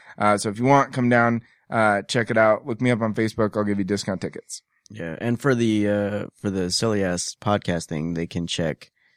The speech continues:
Speaker 2: I mean, they can message us at Jack of All Nerds, or they can,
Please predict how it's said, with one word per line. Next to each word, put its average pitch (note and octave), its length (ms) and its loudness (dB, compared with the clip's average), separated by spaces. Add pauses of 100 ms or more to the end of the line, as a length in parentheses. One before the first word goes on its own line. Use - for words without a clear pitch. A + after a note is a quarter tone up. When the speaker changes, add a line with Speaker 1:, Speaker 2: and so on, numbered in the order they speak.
(100)
Speaker 2:
I F#2+ 40 -2
mean, G#2 80 2
they A2+ 80 2
can A2 100 0
message A2 320 -2
us G2 220 -2
at F#2 160 -6
Jack F#2 200 -4
of F2+ 80 -12
All F#2 120 -2
Nerds, G2+ 360 0
or G#2 180 2
they F#2+ 120 0
can, F#2+ 220 -4